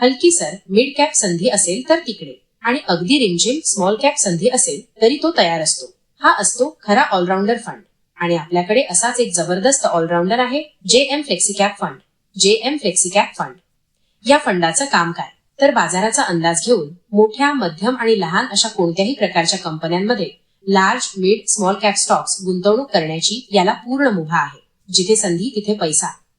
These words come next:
यामुळे गुंतवणुकीत एक मस्त लवचिकता येते. आता बघूया आकडे काय म्हणतात. Accurate facts and figures. सध्या दोन हजार पंचवीसच्या सुरुवातीच्या आकडेवारीनुसार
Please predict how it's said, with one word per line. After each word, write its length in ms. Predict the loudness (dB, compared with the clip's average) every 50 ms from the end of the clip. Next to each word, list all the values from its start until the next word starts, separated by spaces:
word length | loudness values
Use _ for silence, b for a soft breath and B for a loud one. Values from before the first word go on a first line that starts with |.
| _ _ _ _ _ _ 0
यामुळे 460 | 2 2 4 4 2 2 2 0 0
गुंतवणुकीत 720 | -2 -2 -2 -2 0 2 2 2 2 0 -2 -2 -4 -4 -2 0
एक 160 | -2 0 0 0
मस्त 300 | 0 2 2 2 0 0 -2
लवचिकता 460 | -2 -2 -2 -2 -2 -2 0 0 0
येते. 320 | 0 0 -4 -10 -18 -20 _ _ _ _ _ -2
आता 280 | 0 0 2 2 0
बघूया 400 | 0 0 -2 0 0 0 2 2
आकडे 340 | 0 -2 -4 -6 -8 -8 -8
काय 200 | -6 -6 -6 -6
म्हणतात. 360 | -6 -10 -12 -6 -2 -2 -2 -2 -2 -6 -10 -12 _ _ _ _ _ _ _ _ _ _ _ -4 -2
Accurate 520 | -2 -2 0 0 2 2 2 0 0 0 0
facts 520 | 0 0 0 -2 -2 -2 -2 -2 -2 -2
and 100 | -2 -2 0 0
figures. 320 | 0 0 0 -2 -2 0 0 0 -2 -4 -6 -12 -20 _ _ -2
सध्या 360 | 0 0 2 0 0 0 0
दोन 300 | 0 2 2 2 2 2
हजार 220 | 0 2 2 2
पंचवीसच्या 600 | 2 0 -2 -2 -2 -2 -2 -2 -2 -2 0 0 0
सुरुवातीच्या 600 | 0 0 0 0 0 -2 -2 -2 -2 0 0 0
आकडेवारीनुसार 840 | 0 -2 -4 -4 -2 0 0 0 2 0 0 0 -2 -2 -4 -6